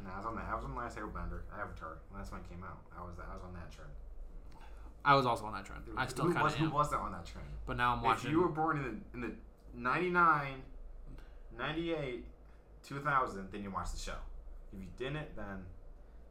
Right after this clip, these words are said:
Speaker 2: Well,
Speaker 1: it,
Speaker 2: every-,
Speaker 1: it's all
Speaker 2: everybody
Speaker 1: time
Speaker 2: before that and after that's pretty much irrelevant.
Speaker 1: Exact-,
Speaker 2: So
Speaker 1: exactly, exactly. If you were born, like, oh one to yonder, then, then you don't matter.
Speaker 2: You're just done for.
Speaker 1: Yeah,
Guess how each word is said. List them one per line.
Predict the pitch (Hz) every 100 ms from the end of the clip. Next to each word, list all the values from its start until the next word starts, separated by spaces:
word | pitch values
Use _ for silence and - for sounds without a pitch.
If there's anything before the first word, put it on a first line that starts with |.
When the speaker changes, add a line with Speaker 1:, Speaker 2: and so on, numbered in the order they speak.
| - - - -
Speaker 2:
Well, | 139 143
Speaker 1:
it, |
Speaker 2:
every-, | 147 165
Speaker 1:
it's |
all | 151
Speaker 2:
everybody | 170 190
Speaker 1:
time | 151
Speaker 2:
before | 139 151 156
that | 139
and | 117
after | 117 131
that's | 117
pretty | - 120
much | 113
irrelevant. | 113 113 110 98 101
Speaker 1:
Exact-, | 98 143 -
Speaker 2:
So | 127
Speaker 1:
exactly, | 117 190 - 95 92
exactly. | 107 113 - 95
If | 98
you | 127
were |
born, | 131 135 120
like, | 113 120
oh | 120
one | 120 113 120 135 135 - - - - - - - - - - -
to | 117 107 107
yonder, | - 120 123 104 82 85 90
then, | 90 85 78 - - - - - - - - - - - - 101
then | 104
you | 104
don't | 98
matter. | 107 131
Speaker 2:
You're | 127
just | 120
done | 127 120
for. | 110 101
Speaker 1:
Yeah, | 117